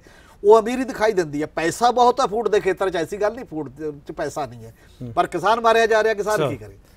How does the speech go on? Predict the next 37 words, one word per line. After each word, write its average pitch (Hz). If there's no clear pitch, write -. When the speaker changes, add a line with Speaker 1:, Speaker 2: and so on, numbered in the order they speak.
Speaker 2:
ਬਹੁਤ 175
ਇੰਪੋਰਟੈਂਟ 147
ਸਵਾਲ 127
ਤੁਸੀਂ 123
ਚੁੱਕਿਆ, 135
ਕਾਰਪੋਰੇਟ 160
ਫੂਡ 156
ਚੇਨ 143
ਦੇ 131
ਉੱਤੇ 131
ਕਬਜ਼ਾ 117
ਕਰਨਾ 95
ਚਾਹੁੰਦਾ -
ਹੈ। -
ਇੱਕ 151
ਛੋਟਾ 208
ਜਿਹਾ 233
ਬ੍ਰੇਕ 165
ਲੈ 156
ਕੇ 170
ਵਾਪਸ 139
ਆਵਾਂਗੇ, 151
ਹਮੀਰ 143
ਸਿੰਘ 147
ਹਰਾਂ 143
ਤੋਂ 135
ਹੋਰ 156
ਵੀ 175
ਸਵਾਲ 123
ਲੈਣੇ 120
ਆ। 156
ਸਵਾਲ 175
ਇਹ 190
ਬੜਾ 175
ਮਹੱਤਵਪੂਰਨ 147
ਹੈ 160
ਕਿ 175